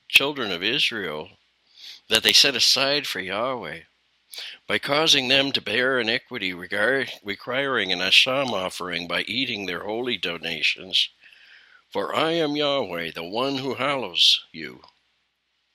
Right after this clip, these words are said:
And Yahweh spoke to Moshe, saying, Speak to Aharon and to his sons and to all the children of Israel, and say to them, 'Any man,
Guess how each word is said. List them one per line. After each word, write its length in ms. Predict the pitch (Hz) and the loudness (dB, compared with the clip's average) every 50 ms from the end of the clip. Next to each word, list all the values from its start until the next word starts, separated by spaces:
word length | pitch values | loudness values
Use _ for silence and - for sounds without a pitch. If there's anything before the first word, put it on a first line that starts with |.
| _ _ _ - - - - _ - | _ _ _ -20 -20 -20 -20 _ -16
And 140 | - 90 90 | -14 -8 -4
Yahweh 340 | 90 95 107 107 104 107 104 | 0 0 0 0 0 2 2
spoke 420 | - - - - 113 120 _ - | 2 2 0 -2 -8 -8 _ -10
to 100 | - 98 | -10 -8
Moshe, 500 | 92 101 104 107 - - - 110 110 107 | -6 -4 -4 0 2 2 2 2 2 4
saying, 540 | - - - 123 120 131 113 90 73 - - _ _ _ _ _ _ _ _ _ _ _ - - - - - _ - | 6 6 6 4 2 -6 -6 -8 -10 -12 -16 _ _ _ _ _ _ _ _ _ _ _ -20 -20 -20 -20 -20 _ 0
Speak 560 | - - - - - - 156 165 - - - - | 4 6 6 6 6 6 4 4 4 2 -8 -8
to 100 | - 113 | -6 -4
Aharon 640 | 101 90 - - 107 110 117 113 113 113 110 101 | -4 -4 -4 -2 -2 -2 -2 -2 -4 -4 -4 -2
and 320 | 95 104 110 113 120 117 - | -2 0 0 -2 -2 -6 -8
to 120 | - - 117 | -10 -8 -4
his 160 | 101 92 - | 2 4 4
sons 540 | - - 123 120 113 117 113 110 110 - - | 6 6 4 2 -2 -2 -4 -4 -4 -2 -2
and 160 | 95 101 - | -2 -2 -4
to 60 | 85 | -6
all 440 | - - 104 113 123 127 127 127 120 | -2 0 2 2 4 2 2 0 -2
the 100 | 117 113 | -2 0
children 480 | - - - 120 117 117 110 104 98 92 | 0 0 0 0 -2 -6 -6 -8 -8 -8
of 120 | 85 85 | -6 -4
Israel, 640 | 107 120 117 110 120 120 110 110 110 104 104 104 - _ _ - | -2 -2 0 0 -2 -2 -2 -4 -4 -2 -4 -4 -6 _ _ -20
and 180 | - 80 73 67 | -18 -10 -2 0
say 420 | - - - - 120 135 139 135 131 | 0 2 2 2 2 4 2 2 0
to 140 | - 107 | 0 -2
them, 480 | 98 90 95 110 110 107 107 107 104 101 - _ - - - - - - - - _ _ _ - | -2 0 2 2 2 2 0 -4 -6 -8 -12 _ -20 -20 -18 -18 -20 -20 -20 -20 _ _ _ 4
'Any 240 | 120 139 139 123 107 | 4 6 6 6 2
man, 440 | 92 85 80 78 76 78 78 - | 2 0 -4 -4 -6 -8 -10 -12